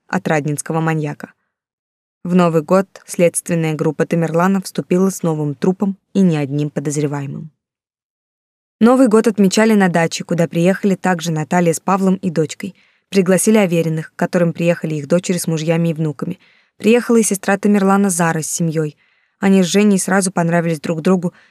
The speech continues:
несмотря на то, что Женя была младше на добрых десять лет. Влетев в дом как ураган, она тут же подбежала к Жене со словами: «Ну-ка, дайте мне посмотреть на женщину нашего полковника».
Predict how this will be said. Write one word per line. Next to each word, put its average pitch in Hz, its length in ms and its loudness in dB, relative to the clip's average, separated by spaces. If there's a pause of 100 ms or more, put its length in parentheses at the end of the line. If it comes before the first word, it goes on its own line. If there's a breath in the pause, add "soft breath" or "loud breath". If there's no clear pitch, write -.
несмотря 214 400 0
на 208 100 2
то, 233 100 -4
что 208 200 -4
Женя 202 220 2
была 185 200 2
младше 185 380 0
на 170 80 -2
добрых 170 320 0
десять 170 340 -4
лет. 151 260 -6 (1300)
Влетев 214 400 4
в 185 60 -2
дом 208 260 4
как 180 180 -2
ураган, 185 460 2
она 202 180 2
тут 190 160 0
же 185 80 -2
подбежала 180 480 0
к 160 80 -6
Жене 185 240 2
со - 140 -2
словами: 160 480 -2 (260 soft breath)
«Ну-ка, 202 320 4
дайте 226 260 2
мне 247 140 2
посмотреть 262 500 2
на 262 120 2
женщину 247 400 0
нашего 247 340 0
полковника». 233 760 0